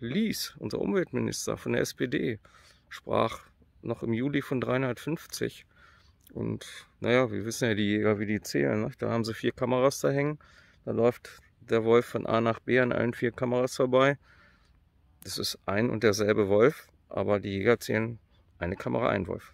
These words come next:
zweite Kamera, zwei Wolf, dritte Kamera, drei Wolf, vier, vier Wölfe. Wir haben vier Wölfe gesehen. Erinnere ich mich immer gerne, November zweitausendachtzehn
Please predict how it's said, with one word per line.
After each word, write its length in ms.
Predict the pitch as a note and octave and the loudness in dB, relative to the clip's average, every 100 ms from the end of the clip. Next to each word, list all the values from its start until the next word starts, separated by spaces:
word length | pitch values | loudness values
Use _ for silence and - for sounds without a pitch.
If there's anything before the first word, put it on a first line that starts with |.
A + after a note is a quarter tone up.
| _ | _
zweite 300 | - F2 - | -4 -4 -2
Kamera, 300 | - B2 A#2+ | -2 -2 -2
zwei 260 | - G2+ | 0 -2
Wolf, 220 | F#2 F#2 - _ | 0 -6 -10 _
dritte 220 | - - - | -10 -10 -6
Kamera, 320 | A#2+ A#2+ B2+ | -4 -2 -4
drei 260 | - A2+ | -2 0
Wolf, 220 | C#3 E3+ - - - _ | 0 -2 -6 -20 -20 _
vier, 260 | - C3 C#3 - - - | -8 -6 -6 -10 -20 -14
vier 240 | - A3 | 6 8
Wölfe. 260 | D3+ A2+ - - _ - | 8 4 0 -20 _ -8
Wir 60 | B2+ | -6
haben 80 | A#2+ | -2
vier 180 | A#2+ | 0
Wölfe 220 | G2+ G#2 - | -2 -6 -12
gesehen. 260 | - C#3+ - - - - - - - | -16 -16 -20 -20 -20 -20 -20 -20 -12
Erinnere 320 | - A#2+ C3+ | 0 6 8
ich 100 | C3 | 8
mich 160 | C3 A#2 | 4 0
immer 180 | C3 A#2+ | 4 6
gerne, 540 | A#2 B2+ C3+ B2+ B2 - | 8 6 6 2 -2 -6
November 480 | A#2 A2 A#2+ B2 A#2 | -2 2 4 4 2
zweitausendachtzehn 800 | - A#2 A2 - - C#3 B2+ B2 | 2 0 0 -6 2 4 4 0